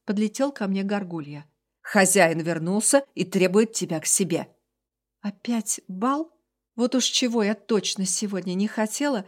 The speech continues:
так это присутствовать на балу, видеть всю эту разряженную, веселящуюся толпу, ловить на себе любопытные взгляды. Не то что приветствовать Люцифера, даже смотреть на него не хотелось.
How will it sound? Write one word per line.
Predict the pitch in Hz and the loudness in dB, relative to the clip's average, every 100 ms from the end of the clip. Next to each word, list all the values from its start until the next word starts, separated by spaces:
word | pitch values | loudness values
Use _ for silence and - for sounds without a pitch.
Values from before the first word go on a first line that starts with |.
| _ - | _ -6
так | 208 | -2
это | 214 208 | 0 -2
присутствовать | 208 214 - 214 226 - 240 240 | 0 -2 -2 -4 -4 -2 -2 -2
на | 208 196 | -2 -2
балу, | 202 180 165 - _ _ | -4 -4 -8 -14 _ _
видеть | 196 240 196 196 | 0 2 2 0
всю | - 220 | -2 0
эту | 190 190 214 | 0 0 0
разряженную, | 214 202 214 190 185 170 175 170 - | 0 0 0 -2 -2 -2 -4 -6 -4
веселящуюся | 196 214 247 214 180 - - 190 - 196 | -2 0 0 0 0 -2 -4 -4 -4 -4
толпу, | 202 196 190 269 269 _ _ | -4 -6 -4 -6 -6 _ _
ловить | 208 226 240 262 | 2 4 2 0
на | 214 | 2
себе | - 196 196 | 2 2 0
любопытные | 185 190 190 226 - 208 | 0 0 -2 -6 -2 -2
взгляды. | 196 - 175 156 160 156 _ _ _ _ - | 0 -2 -4 -6 -10 -16 _ _ _ _ 0
Не | 226 247 | 2 2
то | 285 | 0
что | - 285 | 0 -2
приветствовать | 269 254 220 226 185 - 175 175 | 0 0 2 0 0 -2 -4 -2
Люцифера, | 190 190 220 214 190 160 160 - _ | -2 -2 -4 -2 -4 -4 -6 -12 _
даже | 196 190 214 | 2 4 2
смотреть | - 220 226 - 226 190 | 2 0 0 0 0 0
на | 180 | -2
него | 175 175 202 | -2 -2 0
не | 190 | 0
хотелось. | - 208 202 202 165 156 - | 0 -2 -2 -2 -4 -6 -10